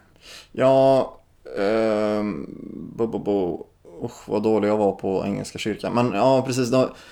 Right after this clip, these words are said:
de gick inte över på, på den luthers-, de lämnade... Alltså de var ju ganska lika ändå,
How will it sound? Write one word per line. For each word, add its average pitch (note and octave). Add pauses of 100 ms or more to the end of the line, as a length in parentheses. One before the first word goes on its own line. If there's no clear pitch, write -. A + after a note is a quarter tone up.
(100)
de B2
gick B2+
inte C3+
över A2+
på, B2+ (440)
på A#2
den A#2
luthers-, -
de B2
lämnade... A#2
Alltså A#2+
de A2
var G#2+
ju G#2
ganska G2
lika F#2 (200)
ändå, G2+